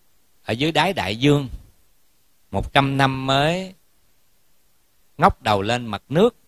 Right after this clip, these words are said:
biển một lần. Cứ một trăm năm mới được ngóc một lần. Trên mặt biển thì có một khúc cây gỗ mục,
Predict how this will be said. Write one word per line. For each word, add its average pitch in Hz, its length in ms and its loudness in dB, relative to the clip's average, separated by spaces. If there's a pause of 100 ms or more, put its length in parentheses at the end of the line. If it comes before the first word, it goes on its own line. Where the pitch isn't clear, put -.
(200)
biển 107 320 0
một 101 180 -4
lần. 90 160 -2 (1200)
Cứ 170 100 2
một 127 180 -4
trăm 147 220 4
năm 143 140 0
mới 160 60 0
được 113 180 0
ngóc 170 160 -6
một 110 160 -2
lần. 87 180 -6 (1200)
Trên 147 140 2
mặt 120 180 0
biển 127 200 4
thì 139 100 -2
có 165 160 0
một 131 220 -4
khúc 175 200 -4
cây 143 420 0 (880)
gỗ 101 160 2
mục, 123 300 2